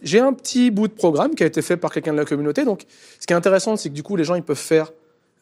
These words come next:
des petites briques et puis on les compose comme on veut. Et ben, ce petit bout, en fait, ce qu'il dit, c'est que il va aller regarder par rapport à la date et la position, euh, G P S, enfin, là où j'habite, la position du soleil, et il va le matin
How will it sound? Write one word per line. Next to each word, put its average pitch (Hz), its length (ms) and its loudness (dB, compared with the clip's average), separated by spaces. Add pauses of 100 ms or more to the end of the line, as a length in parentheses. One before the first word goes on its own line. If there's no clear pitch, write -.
des 143 100 2
petites 160 220 -4
briques 208 380 0
et 156 80 -4
puis 185 100 0
on 170 80 4
les 170 100 4
compose 214 480 0
comme 151 160 -2
on 151 60 0
veut. 240 240 -6 (1300)
Et 175 40 6
ben, 185 120 6
ce - 260 -6
petit 226 220 0
bout, 226 180 2
en 285 60 0
fait, 269 160 -4
ce - 40 -14
qu'il 208 120 -2
dit, 247 160 2
c'est 214 160 -2
que 180 420 2
il 175 100 -2
va 180 120 4
aller 180 240 4
regarder 214 560 2
par 180 160 0
rapport 170 260 0
à 156 60 2
la 151 80 4
date 180 480 0
et 139 60 -2
la 131 100 0
position, 165 760 -4
euh, 127 100 -6
G 139 160 -2
P 160 120 0
S, 156 280 0
enfin, 117 220 -14 (560)
là 165 140 4
où 165 80 2
j'habite, 156 500 0 (460)
la 190 160 4
position 208 420 0
du 165 80 -4
soleil, 151 420 -4 (600)
et 175 160 4
il 180 80 4
va 175 100 4
le 196 120 4
matin 202 360 0